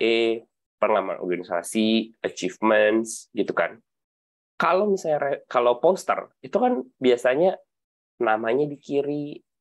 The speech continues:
eh, terus universitasnya di atas, terus bisa aja organisasinya di sini, terus semuanya ada lagi, semua, ada lagi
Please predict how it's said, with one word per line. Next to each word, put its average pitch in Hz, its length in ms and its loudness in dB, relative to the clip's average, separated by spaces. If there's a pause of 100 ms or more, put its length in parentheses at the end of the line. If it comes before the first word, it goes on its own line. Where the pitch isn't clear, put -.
(240)
eh, 95 400 2
terus - 400 -6
universitasnya 113 640 0
di 147 120 -2
atas, 143 680 -2 (320)
terus 131 160 -2
bisa 113 160 0
aja 120 160 2
organisasinya 120 560 -2
di 127 80 -4
sini, 135 400 -4
terus 139 240 -10
semuanya 110 480 2
ada 113 240 2
lagi, 104 240 0
semua, 117 320 -2
ada 104 240 -2
lagi 104 400 0